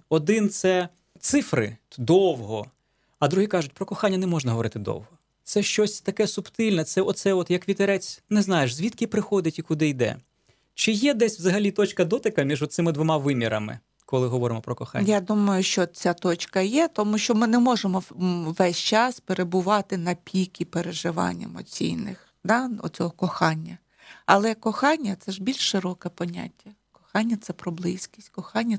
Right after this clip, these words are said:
Speaker 2: це про повагу, кохання — це про мій вибір, про моє рішення. Кохання — це про служіння один одному. І навіть якщо ми дуже різні, то тоді, коли ми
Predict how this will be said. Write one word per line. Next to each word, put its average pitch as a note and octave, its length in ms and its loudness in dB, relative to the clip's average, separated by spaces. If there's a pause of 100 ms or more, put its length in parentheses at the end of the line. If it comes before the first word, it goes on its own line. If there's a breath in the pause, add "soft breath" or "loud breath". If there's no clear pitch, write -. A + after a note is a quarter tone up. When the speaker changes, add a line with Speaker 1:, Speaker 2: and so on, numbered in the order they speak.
Speaker 2:
це F#3+ 60 -10
про - 160 -10
повагу, F3+ 640 -2 (440 soft breath)
кохання — A3+ 540 2
це F#3+ 140 -4
про F#3+ 200 -2
мій G3+ 200 4
вибір, F3 480 0 (120)
про F3 80 -4
моє E3+ 340 0
рішення. E3+ 680 -4 (380 soft breath)
Кохання — G3 600 2
це F3 80 -2
про - 160 -4
служіння F#3 760 -2 (240)
один F#3 300 0
одному. F#3 480 -6 (420 soft breath)
І G#3 60 2
навіть A#3+ 380 2
якщо F#3 260 -2
ми A3+ 140 2
дуже G3 340 0
різні, F3+ 520 -4 (400)
то G3 120 -2
тоді, G3 380 0
коли G#3+ 360 0
ми A3 320 4